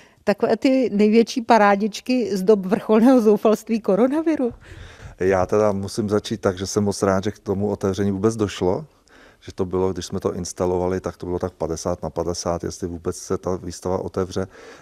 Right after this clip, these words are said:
Speaker 2: No a protože je to možná dva měsíce, co jsme to věšeli, tak samozřejmě v té době, eh, se mi podařilo nakreslit dalších prostě několik x,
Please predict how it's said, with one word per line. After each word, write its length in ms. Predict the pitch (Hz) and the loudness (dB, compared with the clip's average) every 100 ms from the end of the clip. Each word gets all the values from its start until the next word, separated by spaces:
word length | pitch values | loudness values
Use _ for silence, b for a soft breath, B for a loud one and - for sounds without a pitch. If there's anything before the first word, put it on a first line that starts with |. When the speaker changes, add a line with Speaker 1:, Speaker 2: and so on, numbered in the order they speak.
| - | -8
Speaker 2:
No 120 | 101 | -2
a 80 | 98 | -2
protože 440 | 98 95 104 101 | -4 -4 -4 2
je 80 | 110 | 2
to 160 | 110 117 | 2 -2
možná 400 | 104 98 104 110 | -2 -2 -2 0
dva 160 | 110 | 0
měsíce, 520 | 110 104 - 107 - | 0 -2 -2 -6 -8
co 140 | 113 104 | -8 -10
jsme 200 | - 107 | -6 -4
to 140 | 117 | -4
věšeli, 460 | 107 107 - 104 107 | -4 -6 -4 -2 -2
tak 220 | 110 - | -2 -6
samozřejmě 540 | - 98 101 107 107 | -4 -4 -2 0 0
v 80 | 104 | -2
té 140 | - 107 | -2 0
době, 440 | 101 92 101 101 B B B B B | 0 2 2 2 B B B B B
eh, 260 | - 92 92 | -8 -4 -4
se 160 | - 98 | -2 -2
mi 120 | 98 | -2
podařilo 440 | - 95 98 104 | -2 -2 0 0
nakreslit 440 | 98 - 104 - 101 | -2 -2 -4 -4 0
dalších 640 | 98 92 - - 104 - | 2 2 -2 -2 -2 -4
prostě 360 | 101 - - | -10 -8 -4
několik 540 | 98 95 101 98 101 - | -2 -2 2 2 0 -4
x, 380 | 110 - - - | -12 -10 -10 -8